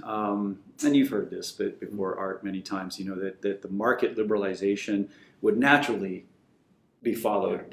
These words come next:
Speaker 1: by a political liberalization.
Speaker 2: Right.
Speaker 1: And, and, and frankly, that, that, that
Speaker 2: That's what
Speaker 1: was
Speaker 2: the kind of engagement policy kind of, uh,
Speaker 1: Yeah, engagement
Speaker 2: yeah.
Speaker 1: policy, and there
Speaker 2: Yeah.
Speaker 1: were a lot of assumptions in there, and, and a fair bit of arrogance, frankly,
Speaker 2: Mm-hmm.
Speaker 1: um, in, in, in,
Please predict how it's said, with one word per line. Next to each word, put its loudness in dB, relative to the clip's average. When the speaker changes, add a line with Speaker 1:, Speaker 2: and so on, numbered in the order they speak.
Speaker 1:
by -2
a -4
political 2
liberalization. -8
Speaker 2:
Right. -8
Speaker 1:
And, -6
and, 2
and -2
frankly, 6
that, 2
that, 0
that -
Speaker 2:
That's 2
what 6
Speaker 1:
was 12
Speaker 2:
the 4
kind 4
of 2
engagement 4
policy 2
kind -2
of, -6
uh, -16
Speaker 1:
Yeah, 6
engagement 8
Speaker 2:
yeah. -4
Speaker 1:
policy, 4
and 2
there 4
Speaker 2:
Yeah. 4
Speaker 1:
were 6
a 2
lot 4
of 4
assumptions 2
in -2
there, -4
and, 0
and -2
a 2
fair 4
bit 6
of 4
arrogance, 2
frankly, -2
Speaker 2:
Mm-hmm. -12
Speaker 1:
um, -6
in, -2
in, -4
in, -4